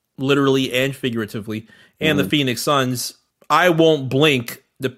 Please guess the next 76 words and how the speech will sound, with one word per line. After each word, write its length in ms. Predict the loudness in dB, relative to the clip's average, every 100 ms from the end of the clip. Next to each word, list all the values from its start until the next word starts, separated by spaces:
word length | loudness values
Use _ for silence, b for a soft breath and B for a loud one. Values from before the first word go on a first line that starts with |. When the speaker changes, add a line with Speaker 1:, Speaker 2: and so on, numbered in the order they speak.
| -6
Speaker 1:
I, 720 | -4 -2 -2 -4 -2 2 4
I, 40 | 6
I, 140 | 6
I 180 | 4 4
really 280 | 4 6 4
won't 260 | 4 2 2
blink 320 | 2 2 2
at 200 | 0 0
anybody 420 | 0 2 4 4
that 180 | 2 0
they 120 | 0
get 340 | 2 2 0 -2 B B B
matched 400 | -4 0 0 -2
with. 200 | -6 -2
Whether, 300 | 2 4 4
whether 160 | 4 4
they 100 | 2
stay 220 | 2 2
at 120 | 2
three 180 | 2 0
and 80 | 2
they 60 |
gotta 120 | 2 2
play 140 | 2
the 60 | 0
three 200 | 0 0
six, 340 | 0 -2 0
whether 180 | 0 2
they 80 | 4
go 100 | 4
to 60 |
the 40 | 2
second 320 | 0 -2 0
round, 440 | 0 2 0 -2
whether 240 | 0 2 2
they 420 | 2 2 0 -4 B B B B B _ -2
get 240 | 0 0
to 100 | 0
where 200 | 4 4
they 140 | 4 4
wanted 380 | 4 4 4
to 60 | 2
be 120 | 4
last 340 | 4 4 2 0
year 140 | 2
and 80 | 2
go 100 | 4
to 60 | 4
the 80 |
Western 300 | 4 2 0
Conference 360 | 0 0 0 -4
Finals, 440 | 0 0 0 -4
it's 180 | -8 -6
something 340 | -2 -2 -2 -2
that 120 | -2
I'm 100 | -2
not 260 | -2 -2
going 280 | -6 -10 -10
to 240 | -10 -10 -10
provide 420 | -10 -4 -4 -2
my, 180 | -4 -4
I 120 | -4
just, 260 | -4 -4 0
I 60 |
just 140 | 0 2
wanna 120 | -2
save, 360 | 0 2 2
I 20 | 0
just 160 | 0
wanna 140 | 0 -2
protect 420 | -4 -4 -4 -2
my 180 | -2 0
own 180 | -2
space 440 | -6 -8 -8 -8 -10
this 240 | -12 -12
year. 220 | -14 -16